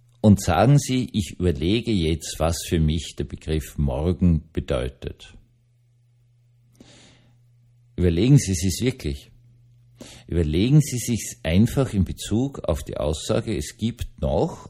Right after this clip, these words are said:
eine begrenzte Anzahl von Tagen, aber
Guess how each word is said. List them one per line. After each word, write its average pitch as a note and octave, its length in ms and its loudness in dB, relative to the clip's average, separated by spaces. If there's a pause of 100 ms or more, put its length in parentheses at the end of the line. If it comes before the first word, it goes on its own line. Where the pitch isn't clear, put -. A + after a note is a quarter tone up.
(100)
eine E2+ 320 2
begrenzte F#2 880 2
Anzahl D#2 560 0
von B1 500 -6
Tagen, G2+ 1000 4 (1080)
aber E2 540 4